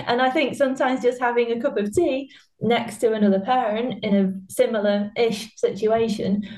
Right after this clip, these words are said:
is, is massive. It's, it's that having that touching base, being able to download, i-, is, is huge from a mental health point of view. And I really do feel a lot of parents are, do have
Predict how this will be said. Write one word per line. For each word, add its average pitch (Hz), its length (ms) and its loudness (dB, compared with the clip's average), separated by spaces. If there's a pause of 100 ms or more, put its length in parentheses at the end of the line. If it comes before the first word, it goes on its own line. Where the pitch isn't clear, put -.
(300)
is, - 300 -2
is 311 140 -2
massive. 311 720 -4
It's, 131 400 -4
it's - 220 -4
that 233 400 -4
having 233 380 0
that 202 180 -2
touching - 380 -2
base, 190 460 2
being 202 160 0
able 202 220 2
to 220 120 -4
download, 190 720 0
i-, - 640 -16
is, 214 460 -2
is 247 200 -8
huge 302 360 -2
from 226 120 -2
a 202 40 -2
mental 208 280 0
health 226 300 0
point 190 280 2
of 202 80 -4
view. 190 280 0
And 190 100 2
I 202 60 2
really 214 300 2
do 208 140 2
feel 208 180 2
a 202 80 2
lot 202 120 0
of 208 80 -4
parents 202 320 0
are, 220 300 0
do 240 160 2
have 214 200 -2